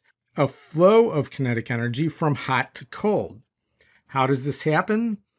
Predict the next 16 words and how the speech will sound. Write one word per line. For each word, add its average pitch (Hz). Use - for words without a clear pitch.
Let's 185
look 233
at 226
the 202
result 170
of 147
two 190
blocks 143
in 143
contact 196
that 139
are 139
initially 151
at 127
different 143
temperatures. -